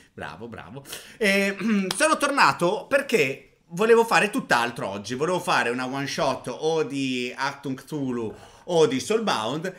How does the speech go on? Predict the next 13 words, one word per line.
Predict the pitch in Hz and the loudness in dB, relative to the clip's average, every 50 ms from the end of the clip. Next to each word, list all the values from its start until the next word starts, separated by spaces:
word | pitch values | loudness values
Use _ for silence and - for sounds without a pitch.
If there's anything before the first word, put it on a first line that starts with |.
| - - - | -14 -6 0
ma | 190 202 220 233 240 247 247 - - - - | 4 6 8 10 10 8 6 4 0 -4 -4
ci | - - - 254 | -2 0 2 4
è | 240 190 165 151 - - | 4 4 4 2 0 0
tornato | - 196 196 208 208 226 220 214 190 180 160 147 139 156 143 | 0 0 2 2 2 2 2 4 4 4 2 0 0 -2 -4
finalmente | 135 - - 208 226 226 214 208 202 202 202 202 190 196 185 170 165 156 151 143 143 - 131 127 135 151 160 - - - _ _ _ | -4 -4 -2 0 2 4 4 4 4 2 2 0 0 0 0 0 0 0 -2 -4 -2 0 2 2 2 2 0 -4 -12 -20 _ _ _
Cyberpunk. | - - - 147 120 107 101 101 104 101 107 110 104 107 - - _ _ _ _ | -6 -2 0 2 2 0 -2 -4 -6 -8 -8 -10 -10 -10 -14 -20 _ _ _ _
So | - - 220 208 190 | -2 2 4 4 4
che | 196 185 | 4 0
molti | 170 180 190 185 185 180 | 0 0 0 0 0 -2
lo | 165 | -4
stavano | 160 - - 151 156 165 | -2 -2 -4 -4 -4 -4
aspettando, | 165 170 - 233 - - 247 240 220 190 180 160 147 143 | -6 -4 -4 -4 -2 0 2 2 2 2 0 0 0 -2
purtroppo, | - 139 147 143 - 220 233 214 185 - - - 143 123 110 104 | -2 -4 -8 -4 0 2 2 2 0 -2 -4 -6 -4 -4 -4 -4